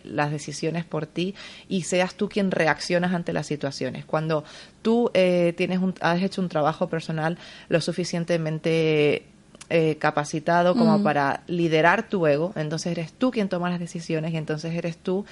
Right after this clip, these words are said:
Speaker 1: quien te anticipas a las situaciones, incluso te anticipas a tu ego o, eh, decides a tiempo para controlarlo.
Speaker 2: Claro. ¿Cómo llegó este libro a tu vida?
Speaker 1: Realmente... Eh,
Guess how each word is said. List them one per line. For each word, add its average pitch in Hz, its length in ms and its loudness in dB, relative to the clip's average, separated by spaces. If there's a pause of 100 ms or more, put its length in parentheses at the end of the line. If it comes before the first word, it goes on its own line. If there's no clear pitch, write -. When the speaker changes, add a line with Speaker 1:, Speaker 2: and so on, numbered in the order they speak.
(180)
Speaker 1:
quien 175 160 0
te 165 100 4
anticipas 180 520 -2
a 170 60 0
las 151 160 -2
situaciones, 156 600 -4
incluso 165 300 -4
te 170 80 -2
anticipas 160 500 -4
a 175 60 -2
tu 160 220 -4
ego 180 240 -2 (340)
o, 196 340 8
eh, 147 600 0
decides 156 560 -2
a 160 80 -2
tiempo 165 380 -2
para 151 240 -2
controlarlo. 131 600 -6 (160)
Speaker 2:
Claro. 196 380 2 (1300)
¿Cómo 302 260 6
llegó 302 480 6 (180)
este 269 460 4
libro 277 400 6
a 208 80 4
tu 226 100 4
vida? 214 380 2 (920)
Speaker 1:
Realmente... 220 720 4
Eh, 156 800 2